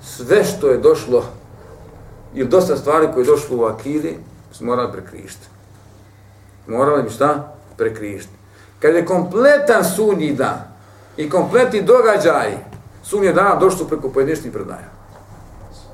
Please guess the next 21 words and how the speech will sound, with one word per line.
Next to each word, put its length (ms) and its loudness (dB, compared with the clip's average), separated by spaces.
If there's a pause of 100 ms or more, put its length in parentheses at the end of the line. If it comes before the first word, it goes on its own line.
(1040)
Kaže, 200 0
i 80 -6
pored 280 6
toga, 340 0 (680)
evo, 120 -2
mi 80 -4
ćemo 120 -8
spomenuti 380 -2
nekoliko, 340 0
znači, 260 -6
ima 260 2
i, 180 2 (540)
hajde 220 2
da 60 -4
kažemo, 400 2
mnogo. 340 2 (2500)
Koliko 260 2
je 80 6
poslanika 520 2
spomenuto 500 2
u, 180 4